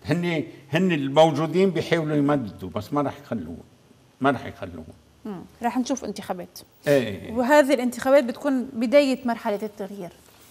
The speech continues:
Speaker 2: من هونيك بنبلش، نرجع نعمل مؤسسات، حكومة، إصلاحات،
Speaker 1: أنا عم بقول لك إذا،
Speaker 2: مساعدات.
Speaker 1: إذا اشتغلوا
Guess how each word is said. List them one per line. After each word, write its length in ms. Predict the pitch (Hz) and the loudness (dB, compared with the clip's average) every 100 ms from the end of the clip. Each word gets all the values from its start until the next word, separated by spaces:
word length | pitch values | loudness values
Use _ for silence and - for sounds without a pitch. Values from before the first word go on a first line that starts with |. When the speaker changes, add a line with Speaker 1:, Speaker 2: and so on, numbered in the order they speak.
| - - - | -20 -20 -8
Speaker 2:
من 120 | 254 269 | -2 2
هونيك 260 | 294 277 | 2 0
بنبلش، 580 | 220 196 180 165 165 - - | -4 -4 -6 -8 -14 -14 -6
نرجع 340 | 247 226 233 | -4 -4 -6
نعمل 340 | 196 220 233 226 | 0 0 2 -2
مؤسسات، 600 | - - 196 247 247 247 | -4 -8 -8 -2 -4 -4
حكومة، 720 | 208 - 240 262 254 254 240 | -12 -6 -4 -2 -2 -4 -6
إصلاحات، 300 | 220 196 190 | -4 4 6
Speaker 1:
أنا 100 | 233 | 8
عم 180 | 262 262 | 10 10
بقول 200 | 220 196 | 8 6
لك 120 | 175 - | 4 4
إذا، 160 | 160 | 0
Speaker 2:
مساعدات. 520 | - 160 185 220 185 175 | 4 6 8 6 6 6
Speaker 1:
إذا 100 | 170 | 4
اشتغلوا 680 | - - 208 175 139 120 | 4 6 8 6 4 2